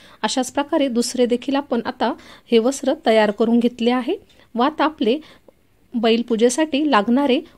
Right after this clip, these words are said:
वस्त्र, ज्याला आपण बैला-, बैलांना घालतो त्याला झूल म्हणतात, ते तयार झाले आहेत. आता आपण बैलांच्या गळ्यात घालणारी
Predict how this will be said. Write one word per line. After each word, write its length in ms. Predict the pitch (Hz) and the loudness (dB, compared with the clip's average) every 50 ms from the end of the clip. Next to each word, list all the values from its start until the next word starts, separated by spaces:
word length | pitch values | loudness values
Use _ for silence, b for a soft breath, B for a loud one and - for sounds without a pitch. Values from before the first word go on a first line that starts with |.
| B - | B -2
वस्त्र, 440 | 226 262 302 302 - - 233 262 | 0 0 0 0 0 -2 0 0
ज्याला 300 | 302 240 - 226 214 226 | 0 0 0 0 2 2
आपण 300 | 220 214 - - 226 269 339 b b b b b b | 0 -2 -2 -2 -2 -2 -4 b b b b b b
बैला-, 340 | 208 233 226 226 226 226 - - _ _ - | 2 4 4 4 4 2 -2 -4 _ _ -4
बैलांना 440 | 233 233 233 226 226 233 233 262 311 | -2 0 0 2 2 2 2 2 2
घालतो 360 | 269 277 285 285 277 - 240 | 0 0 0 0 0 -2 -2
त्याला 220 | 247 233 214 214 | 0 2 0 0
झूल 260 | 214 185 202 220 220 233 | 0 0 0 0 0 2
म्हणतात, 320 | 247 294 294 277 - 247 247 - - | 0 0 -2 -2 -4 -6 -6 -6 -10
ते 40 | 226 214 - | -6 0 2
तयार 260 | 226 214 214 214 226 | 2 4 4 2 2
झाले 240 | 214 240 240 226 226 | 2 2 2 2 2
आहेत. 280 | 233 240 233 302 440 - B B B B B B | 0 0 -2 -4 -6 -6 B B B B B B
आता 280 | B - 302 - 285 277 - - _ _ _ - | B -6 -2 -2 -2 -2 -2 -6 _ _ _ -8
आपण 340 | - - 208 - 226 233 330 - _ _ - | -8 -6 -2 -2 -2 -2 -2 -6 _ _ -2
बैलांच्या 600 | 226 220 226 233 226 220 220 233 226 - 294 359 381 b b b b - 208 | 0 2 4 4 4 2 0 -2 -2 -4 -6 -6 -6 b b b b -2 2
गळ्यात 240 | 220 220 220 233 233 - | 4 4 4 2 0 -2
घालणारी 460 | 240 240 277 285 302 294 - 233 320 | -2 -2 0 2 0 0 0 -2 -4